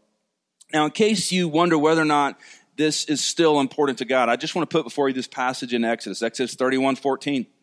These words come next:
says, "Observe the pa-, the Sabbath because it is holy to you. Anyone who desecrates it is to be put to death." Like, this is a serious command. "Those who do, do any work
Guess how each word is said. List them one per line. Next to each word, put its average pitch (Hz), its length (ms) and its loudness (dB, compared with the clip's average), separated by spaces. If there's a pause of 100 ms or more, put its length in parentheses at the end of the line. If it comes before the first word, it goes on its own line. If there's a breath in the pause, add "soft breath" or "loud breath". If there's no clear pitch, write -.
(500 loud breath)
says, 135 240 -4
"Observe 156 480 0
the 185 80 0
pa-, 143 500 -6 (300)
the 131 120 -8
Sabbath 139 540 -2
because 120 300 -4
it 135 100 -2
is 131 140 -6
holy 151 340 -2
to 147 160 -6
you. 110 220 -2 (600 soft breath)
Anyone 185 280 2
who 170 80 4
desecrates 165 760 -2
it 175 180 0
is 135 120 -2
to 135 100 -2
be 127 140 -2
put 143 220 -4
to 131 60 -2
death." 117 380 -2 (1500)
Like, 135 140 -4
this 240 160 0
is 170 140 -2
a 151 60 0
serious 196 580 0
command. 156 420 -2 (1500)
"Those 202 340 4
who 190 120 2
do, 185 320 0
do 156 280 -2
any 196 200 2
work 175 240 2